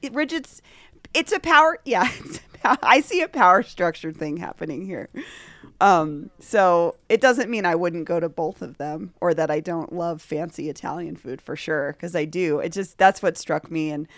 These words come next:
I think, uh, I see this more as, like, a thing that the New York Times is doing. It's like, "Look, we're able to pick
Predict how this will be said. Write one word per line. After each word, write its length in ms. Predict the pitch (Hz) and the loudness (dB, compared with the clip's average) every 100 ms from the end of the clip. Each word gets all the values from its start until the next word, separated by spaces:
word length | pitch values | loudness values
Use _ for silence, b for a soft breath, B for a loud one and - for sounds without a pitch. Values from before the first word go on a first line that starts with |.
| B B | B B
I 120 | 202 | 0
think, 460 | 208 220 185 175 _ _ - | 2 -2 -2 -10 _ _ -4
uh, 240 | 170 165 | -2 0
I 140 | - 254 | 4 4
see 200 | - 262 | 4 0
this 220 | 233 - | 0 -2
more 240 | 214 196 | 0 2
as, 180 | 185 180 | 2 -2
like, 220 | 180 170 | -2 -2
a 60 | 175 | -6
thing 500 | - 202 170 165 165 | -6 -2 0 0 -2
that 300 | 165 156 - | -2 -2 -4
the 120 | 170 220 | -4 -2
New 120 | 175 | -2
York 240 | 175 165 | -2 -4
Times 380 | - 147 156 - | -4 -6 -6 -8
is 180 | 113 202 | -10 -10
doing. 420 | 98 73 - 185 | -10 -10 -12 -12
It's 100 | - | -10
like, 220 | 190 190 - | -8 -8 -4
"Look, 420 | 311 392 - - | -2 -2 -4 -8
we're 180 | 262 302 | -8 -6
able 260 | 320 285 294 | -6 -6 -8
to 120 | 277 | -10
pick 340 | - 269 - | -6 -8 -8